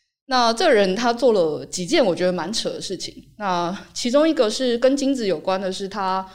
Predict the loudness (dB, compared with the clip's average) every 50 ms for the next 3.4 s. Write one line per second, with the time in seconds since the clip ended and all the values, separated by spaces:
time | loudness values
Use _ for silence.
0 | -20 -20 -20 -20 _ -2 0 0 2 0 0 0 0 -2 0 2 4 2 2 2
1 | 0 -4 -6 -6 -4 -4 -4 -4 -4 -6 -10 -10 -10 -12 -14 -8 -4 -2 -2 -2
2 | -4 -4 -6 -6 -6 -6 -6 -6 -6 -6 -8 -10 -10 -8 -6 -6 -6 -8 -10 -14
3 | -14 -14 -14 -14 -14 -14 -16